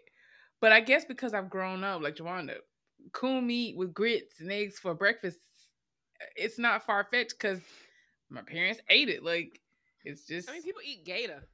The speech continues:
Speaker 2: out here. Like you
Speaker 1: Nah,
Speaker 2: said,
Speaker 1: hold
Speaker 2: people eat
Speaker 1: on, that's
Speaker 2: frogs.
Speaker 1: good.
Speaker 2: I know, I'm not hating on gator now. I, it, fuck, it, like, it, I'm not allergic to it, but you know, like, some things are like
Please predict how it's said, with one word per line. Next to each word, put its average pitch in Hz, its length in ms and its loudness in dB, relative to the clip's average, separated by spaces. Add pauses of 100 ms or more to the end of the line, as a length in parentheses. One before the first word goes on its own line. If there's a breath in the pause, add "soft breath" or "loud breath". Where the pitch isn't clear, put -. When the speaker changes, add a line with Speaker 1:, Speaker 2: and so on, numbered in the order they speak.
(200)
Speaker 2:
out 143 180 -12
here. 143 280 -16 (360)
Like 170 160 0
you 160 40 0
Speaker 1:
Nah, 156 100 -2
Speaker 2:
said, 220 100 0
Speaker 1:
hold 208 180 2
Speaker 2:
people 226 80 2
eat 202 40 -2
Speaker 1:
on, 185 120 -4
that's 170 220 2
Speaker 2:
frogs. 190 140 -2
Speaker 1:
good. 185 420 -2 (560)
Speaker 2:
I 247 100 4
know, 277 120 8
I'm 370 140 8 (160)
not 285 80 -2
hating 233 220 4
on 202 140 0
gator 196 240 0
now. 160 200 -4
I, 196 260 0
it, - 260 -6
fuck, 285 200 -6
it, - 160 -12
like, 277 200 -12 (560)
it, 202 160 -6
I'm 233 120 0
not 220 200 0
allergic 214 520 -6
to 269 120 -10
it, 214 60 -12
but 175 140 -14
you 208 60 -12
know, 165 180 -8
like, 156 240 -8
some 180 180 -12
things 143 280 -10
are 127 40 -16
like 127 300 -14